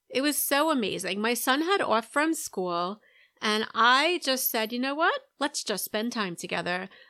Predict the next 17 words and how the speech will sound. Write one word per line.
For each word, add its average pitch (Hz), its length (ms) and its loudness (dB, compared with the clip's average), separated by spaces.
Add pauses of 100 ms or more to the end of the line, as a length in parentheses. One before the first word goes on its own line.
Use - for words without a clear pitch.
And 214 140 2
it 262 120 4
was 320 300 0
freaking 240 460 -2
fantastic. - 880 -4 (600)
We 226 300 -2
both 220 380 0
rested. 196 640 -2
I 285 480 6
rested 220 560 -2
so 208 320 -2
much. - 360 -2
It - 80 -8
was 208 140 -6
amazing. 196 680 -4 (500)
Right 233 260 4
before 220 800 2